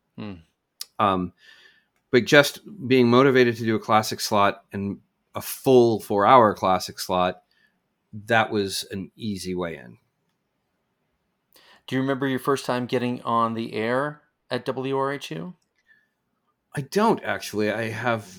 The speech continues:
Speaker 2: I don't remember that. I remember what it looked like. I remember being in the announcing booth facing the,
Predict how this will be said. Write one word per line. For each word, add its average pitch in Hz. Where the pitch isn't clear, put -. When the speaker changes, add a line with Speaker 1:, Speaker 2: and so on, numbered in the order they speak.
Speaker 2:
I 127
don't 160
remember 139
that. 117
I 117
remember 131
what 131
it 113
looked 165
like. 104
I 110
remember 127
being 117
in 107
the 101
announcing 113
booth 95
facing 113
the, 101